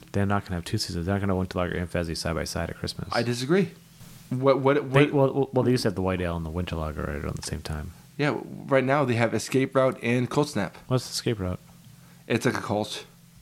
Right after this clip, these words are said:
Speaker 1: Oh, yeah, I saw that. Yeah, yeah. Is that in six packs? I thought that was only mixed packs.
Speaker 2: You can,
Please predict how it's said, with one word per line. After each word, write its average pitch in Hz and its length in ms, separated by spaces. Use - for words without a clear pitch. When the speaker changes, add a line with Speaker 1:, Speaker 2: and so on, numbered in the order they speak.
Speaker 1:
Oh, 117 180
yeah, 104 240
I - 20
saw 95 200
that. 82 140
Yeah, 85 140
yeah. 82 180
Is 123 60
that 123 100
in 131 60
six 165 180
packs? - 380
I 160 80
thought 165 160
that 160 60
was 151 120
only 151 140
mixed 147 180
packs. - 320
Speaker 2:
You 127 160
can, - 100